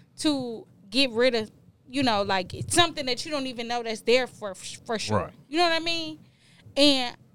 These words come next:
Speaker 1: again, I'm not saying that I'm for abortions. I'm, I'm not saying that. But what I'm saying is that when a woman gets into a situation and they have free clinics,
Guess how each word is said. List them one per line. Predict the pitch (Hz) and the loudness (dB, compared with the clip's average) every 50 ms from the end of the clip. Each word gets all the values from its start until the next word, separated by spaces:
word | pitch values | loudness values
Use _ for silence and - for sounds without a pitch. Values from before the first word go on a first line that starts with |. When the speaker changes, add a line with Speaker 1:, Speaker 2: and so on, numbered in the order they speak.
| _ _ _ _ - | _ _ _ _ 0
Speaker 1:
again, | 262 254 240 226 302 320 311 262 - | 0 0 2 4 6 6 6 6 6
I'm | - 302 330 349 | 4 2 2 0
not | 330 311 311 302 | -2 -4 -4 -6
saying | - 311 302 285 277 254 | -6 -6 -4 -4 -4 -4
that | 240 233 | -2 0
I'm | 226 208 208 214 | 0 -2 -2 -6
for | - 247 262 277 294 | -8 -6 -4 -2 -2
abortions. | 294 247 254 269 294 285 - 302 277 - - - | -2 0 0 0 0 0 -2 -4 -4 -6 -8 -14
I'm, | - - 233 240 240 226 - - - _ - | -12 -8 -6 -6 -6 -8 -10 -16 -20 _ -6
I'm | 247 254 | -4 -2
not | 233 220 220 220 | -2 -2 -2 -4
saying | - 262 247 220 196 | -4 -4 -4 -4 -4
that. | 185 185 185 | -6 -8 -8
But | 196 220 | -6 -2
what | 220 226 226 220 | -2 0 0 0
I'm | 220 226 | -2 -4
saying | 220 - 269 262 262 247 240 | -4 -2 0 2 2 2 0
is | 233 214 202 | -2 -4 -2
that | 208 202 196 190 - - - _ _ _ _ _ _ _ _ _ _ | 0 2 2 2 0 -4 -10 _ _ _ _ _ _ _ _ _ _
when | - 220 254 247 240 226 | -4 0 4 4 4 4
a | 226 220 | 2 0
woman | 220 240 269 311 359 381 359 311 302 294 247 | 2 4 4 4 4 2 0 -2 -4 -4 -6
gets | 208 247 269 294 - - | -8 -8 -8 -8 -8 -10
into | 277 247 262 - - 302 269 240 | -8 -8 -6 -4 -4 -4 -4 -4
a | |
situation | 226 - - 285 269 - - 233 214 214 226 254 - - - 180 170 185 - - - _ _ _ _ _ _ _ _ _ _ _ _ _ _ _ _ _ | -4 -4 -4 -4 -2 -2 -4 -4 0 0 0 0 0 -2 -6 -8 -10 -12 -14 -18 -20 _ _ _ _ _ _ _ _ _ _ _ _ _ _ _ _ _
and | 247 247 247 233 214 214 196 | -4 -2 0 0 -2 2 4
they | 240 277 320 | 4 4 4
have | 302 320 339 427 453 - | 2 -2 0 0 0 -2
free | - - 285 320 302 226 | -4 -6 -4 -4 -4 -4
clinics, | - - 320 311 277 220 - - - - - - - | -4 -6 -6 -6 -6 -6 -8 -12 -16 -16 -18 -20 -20